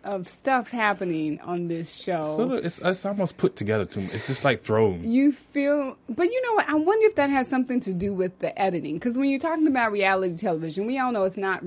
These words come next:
Speaker 1: really reality in some
Speaker 2: Mm-hmm.
Speaker 1: aspects. So I wonder if it has to do with the editing. 'Cause there had to be more stuff going on, and they just maybe didn't choose,
Speaker 2: Or
Speaker 1: like,
Speaker 2: something.
Speaker 1: I, I
Speaker 2: Especially
Speaker 1: don't
Speaker 2: with
Speaker 1: know.
Speaker 2: Sheree and, and Tamika, like, Sheree being so caught up with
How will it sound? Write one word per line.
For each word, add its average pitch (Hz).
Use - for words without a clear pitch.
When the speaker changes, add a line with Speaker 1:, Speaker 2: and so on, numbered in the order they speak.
Speaker 1:
really 208
reality 160
in 190
some 185
Speaker 2:
Mm-hmm. 160
Speaker 1:
aspects. 156
So 180
I 220
wonder 269
if 247
it 226
has 226
to 220
do 190
with 170
the -
editing. 170
'Cause 247
there 381
had 427
to 311
be 226
more 214
stuff 254
going 214
on, 247
and 226
they 220
just 220
maybe 226
didn't 190
choose, 247
Speaker 2:
Or 247
Speaker 1:
like, 202
Speaker 2:
something. 180
Speaker 1:
I, -
I 247
Speaker 2:
Especially 311
Speaker 1:
don't 240
Speaker 2:
with -
Speaker 1:
know. 160
Speaker 2:
Sheree 147
and, 120
and 123
Tamika, 127
like, 120
Sheree 135
being 131
so 127
caught 127
up 120
with 113